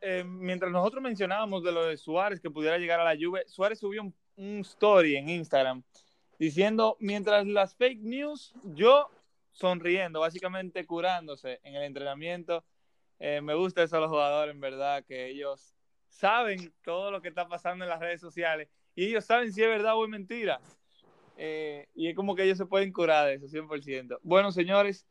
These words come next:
mencionábamos la semana pasada, mencionaba Augusto del Inter, del Inter de Milán.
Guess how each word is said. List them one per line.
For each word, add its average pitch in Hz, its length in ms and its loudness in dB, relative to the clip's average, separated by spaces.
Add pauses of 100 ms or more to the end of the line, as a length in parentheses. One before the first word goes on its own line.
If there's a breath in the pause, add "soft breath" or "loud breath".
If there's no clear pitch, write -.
(380)
mencionábamos 190 560 4
la 185 80 0
semana 175 260 -6
pasada, 175 300 -6
mencionaba 165 460 -6
Augusto 170 420 -2
del 147 180 -2
Inter, 160 460 -10 (120)
del 135 200 -8
Inter 156 240 -4
de 165 80 -2
Milán. 143 420 -6